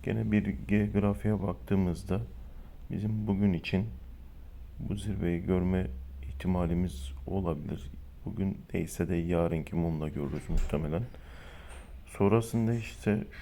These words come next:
şöyle bir durum var. Haftalığa bakalım. Haftalıkta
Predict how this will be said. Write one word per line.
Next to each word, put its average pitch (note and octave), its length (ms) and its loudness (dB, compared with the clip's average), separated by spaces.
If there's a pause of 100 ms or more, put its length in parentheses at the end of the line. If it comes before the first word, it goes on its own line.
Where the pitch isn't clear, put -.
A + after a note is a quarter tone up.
(100)
şöyle G2+ 260 4
bir G2+ 80 -2
durum G2+ 280 4
var. E2 220 0 (640)
Haftalığa F#2+ 500 6
bakalım. F2 460 2 (840)
Haftalıkta - 760 -2